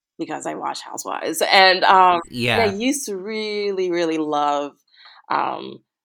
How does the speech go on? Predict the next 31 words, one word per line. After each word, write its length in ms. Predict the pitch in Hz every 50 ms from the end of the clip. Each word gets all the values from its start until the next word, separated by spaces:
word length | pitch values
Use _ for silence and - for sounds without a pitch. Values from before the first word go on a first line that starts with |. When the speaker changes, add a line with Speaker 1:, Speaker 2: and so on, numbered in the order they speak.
| _ _ _
Speaker 1:
Beverly 340 | 170 165 165 156 156 151 156
Hills. 260 | 175 165 151 143 -
Like, 140 | 151 143 - -
I 120 | 175 196
went 200 | 226 285 320 320 -
to 140 | 320 - -
Amsterdam 760 | 165 165 165 180 - - 226 208 214 208 208 208 202 208 202 202 - -
to 460 | - 196 185 175 175 175 170 165 160 151 - - -
go 160 | - 180 180
to 140 | 175 - 180
that 180 | 180 170 156 143
restaurant 600 | 147 151 151 - - 160 160 156 156 151 147 143
where 260 | 147 147 147 143 143 143 -
Speaker 2:
<gasps> 80 | _ -
Speaker 1:
the 360 | 262 339 392 403 392 381 190
showdown 640 | 196 - - 220 196 196 190 196 190 180 180 180 170
between, 640 | 175 175 - - 185 175 170 160 156 156 147 - - - _ _ _ - _ _ -
um, 440 | - 151 151 147 139 - 139 139 - - _ - - _ _ _
Kim 600 | - - 208 185 180 175 175 170 175 175 170 170 _ _ _ _ _ -
and 460 | 165 160 156 147 147 147 151 147 143 - - -
Lisa, 480 | 160 170 156 156 - - 147 135 147 -
because 300 | - - - 147 135 - -
that 140 | 147 143 147
was 140 | 151 147
just 340 | - 147 - - - - - _
epic, 400 | 147 175 - - - - - - _ - _ _ _
you 100 | - 170
know? 460 | 160 151 143 151 185 285 392 339 - _ _ _ -
I 220 | 185 175 - 196
had 60 | 220 240
to, 100 | 254 233